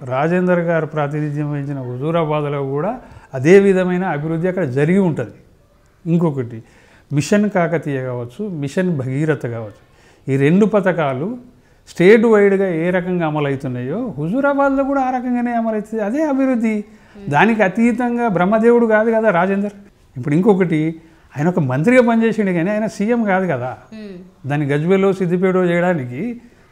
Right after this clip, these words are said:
Speaker 1: ఆయన ముఖ్యమంత్రో లేకపోతే ఇంకెవరో అయితేనేమో అది వేరు ఉంటుండే.
Speaker 2: మ్మ్.
Speaker 1: ఆయన ఒక సాధారణ ఎమ్మెల్యే, ఒక సాధారణ మంత్రి. కాకపోతే అతని కాన్స్టిట్యుయెన్సీలో అతను ఎంతవరకు దృష్టి పెట్టిండు అనేది మనం చూసుకున్నప్పుడు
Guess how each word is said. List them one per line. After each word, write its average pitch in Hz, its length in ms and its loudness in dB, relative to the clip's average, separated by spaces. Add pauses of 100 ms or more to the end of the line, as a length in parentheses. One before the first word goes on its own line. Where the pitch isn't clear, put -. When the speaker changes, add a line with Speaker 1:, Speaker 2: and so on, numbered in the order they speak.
Speaker 1:
ఆయన 151 100 2
ముఖ్యమంత్రో 190 640 2
లేకపోతే 175 580 0
ఇంకెవరో 180 440 2
అయితేనేమో 180 480 0
అది 185 120 0
వేరు 202 200 2
ఉంటుండే. 123 340 -6 (120)
Speaker 2:
మ్మ్. 208 140 -16
Speaker 1:
ఆయన 175 400 -10
ఒక 202 120 0
సాధారణ 202 480 0
ఎమ్మెల్యే, 202 520 -2
ఒక 233 160 -2
సాధారణ 196 460 -2
మంత్రి. 151 580 -4 (760)
కాకపోతే 214 600 2
అతని 180 300 -2
కాన్స్టిట్యుయెన్సీలో 214 760 0
అతను 226 240 -2
ఎంతవరకు 220 380 2
దృష్టి 196 240 -2
పెట్టిండు 190 420 0
అనేది 190 300 0
మనం 180 280 -2
చూసుకున్నప్పుడు 175 680 -2